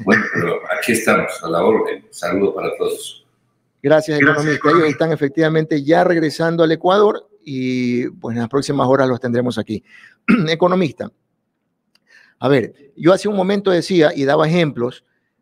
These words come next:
Speaker 2: de que no es tan cierto esto que dice el presidente y todo su gabinete de que la subida del iva no iba a afectar a la canasta básica. Y puse ejemplos. Por ejemplo, ayer fui a comprar una librita de un pescado típico acá en la costa, que es el dorado,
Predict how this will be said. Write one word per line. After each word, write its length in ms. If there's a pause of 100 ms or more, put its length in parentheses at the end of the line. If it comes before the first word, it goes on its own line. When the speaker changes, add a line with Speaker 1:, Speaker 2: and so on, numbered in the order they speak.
Speaker 2:
de 200
que 400 (1120)
no 180
es 120
tan 180
cierto 680
esto 300
que 100
dice 220
el 80
presidente 800
y 120
todo 300
su 120
gabinete 640 (380)
de 200
que 120
la 100
subida 320
del 140
iva 160
no 80
iba 100
a 40
afectar 380
a 40
la 100
canasta 360
básica. 400 (220)
Y 120
puse 240
ejemplos. 400
Por 140
ejemplo, 460 (360)
ayer 280
fui 100
a 40
comprar 500
una 220
librita 420
de 80
un 120
pescado 420
típico 380
acá 300
en 60
la 100
costa, 280
que 80
es 80
el 100
dorado, 480